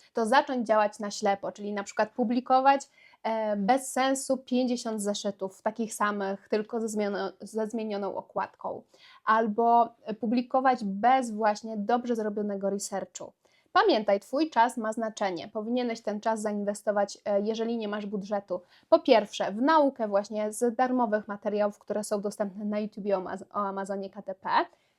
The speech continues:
na przykład właśnie z mojego kanału i z tych materiałów, które udostępniam. A po drugie, powinieneś ten czas poświęcić na to, żeby zrobić dobry research zarówno niszy, jak i fraz kluczowych, żeby nie tracić czasu po prostu nadaremno.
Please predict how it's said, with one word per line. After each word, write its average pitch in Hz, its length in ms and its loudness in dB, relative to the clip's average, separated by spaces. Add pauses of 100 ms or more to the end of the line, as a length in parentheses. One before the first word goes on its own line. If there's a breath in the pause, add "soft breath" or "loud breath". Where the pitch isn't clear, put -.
(140)
na 247 40 0
przykład 294 300 2
właśnie 226 280 -4
z 220 40 -6
mojego 208 320 0
kanału 190 480 -4
i 196 80 -10
z - 100 -10
tych 202 140 -8
materiałów, 202 520 -2
które - 320 -4
udostępniam. 208 720 -6 (300 loud breath)
A 330 120 8
po 349 120 4
drugie, 233 420 2
powinieneś 254 540 -2
ten 381 220 2
czas 320 200 0
poświęcić 247 500 -4
na 269 140 -4
to, 277 120 -4
żeby 262 300 2 (280)
zrobić 302 500 -2 (140)
dobry 240 340 0
research 220 440 -2 (160)
zarówno 226 480 2
niszy, 277 320 -4 (280)
jak 285 280 2
i 262 60 -4
fraz 220 300 -4
kluczowych, 208 500 -2
żeby 247 260 0
nie 254 120 -2
tracić 240 480 -4
czasu 196 340 -6
po 196 100 -12
prostu - 340 -10
nadaremno. 226 580 -2